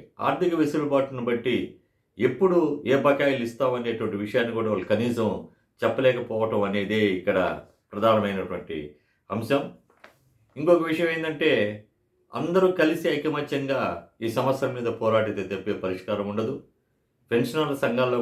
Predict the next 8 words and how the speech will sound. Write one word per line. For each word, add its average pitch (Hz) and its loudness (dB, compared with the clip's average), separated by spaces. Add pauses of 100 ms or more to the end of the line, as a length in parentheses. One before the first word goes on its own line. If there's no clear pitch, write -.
కూడా 120 2 (640)
పెన్షనర్ల 170 2 (120)
సమస్యలు 156 0 (1080)
ఎక్కువ 131 4
అవుతున్నాయి. 139 0 (480)
పెన్షనర్ల 156 0 (100)
సమస్యల 156 2
కన్నా 139 0